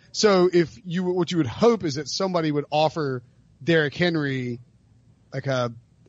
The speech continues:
a five year or like a three year twenty-two, uh, I'm trying to think what the number, t-, three year eighteen million dollar deal and he would take it or so, like something, like something terrible. You know what I'm saying? Then you would have the first right of refusal.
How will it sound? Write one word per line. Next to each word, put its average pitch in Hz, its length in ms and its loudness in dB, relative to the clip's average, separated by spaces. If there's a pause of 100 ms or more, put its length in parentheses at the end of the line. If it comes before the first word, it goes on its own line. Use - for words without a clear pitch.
a 131 260 -2
five 147 640 0
year 143 320 -4
or 135 100 -2
like 131 140 -4
a 135 80 -6
three 156 440 -2
year 139 580 2 (1120)
twenty-two, 147 1300 -2 (100)
uh, - 80 -18 (560)
I'm 147 100 -2
trying 147 160 2
to - 20 0
think 131 140 0
what 120 80 -6
the 127 80 -4
number, 135 220 0
t-, - 200 -6
three 226 220 4
year 214 180 6
eighteen 185 300 2
million 175 220 2
dollar 147 200 2
deal 151 160 0
and 139 80 -4
he 143 60 -2
would 120 140 -10
take 123 240 -12
it 85 80 -18
or 107 60 -16
so, 190 120 -4
like 170 160 2
something, 180 440 2
like 147 200 -4
something 170 240 0
terrible. 117 560 -6
You 170 80 4
know 185 80 6
what 175 40 4
I'm 160 40 0
saying? 175 220 2
Then 170 160 0
you 165 80 -2
would 156 80 2
have 151 80 0
the 131 80 -6
first 135 260 -10
right 123 120 -8
of 117 80 -10
refusal. 113 460 -10